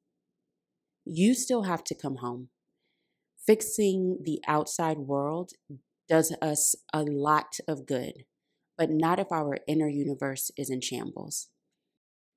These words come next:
Self-healing is not so much a luxury more than it is an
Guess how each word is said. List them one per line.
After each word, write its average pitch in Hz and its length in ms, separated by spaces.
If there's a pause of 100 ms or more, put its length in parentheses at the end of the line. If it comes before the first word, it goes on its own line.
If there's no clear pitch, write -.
Self-healing 160 1120 (440)
is 156 200
not 151 480 (800)
so 160 320
much 147 320
a 143 100
luxury 139 880 (1300)
more 170 320
than 156 160
it 147 140 (100)
is 147 400 (120)
an 156 140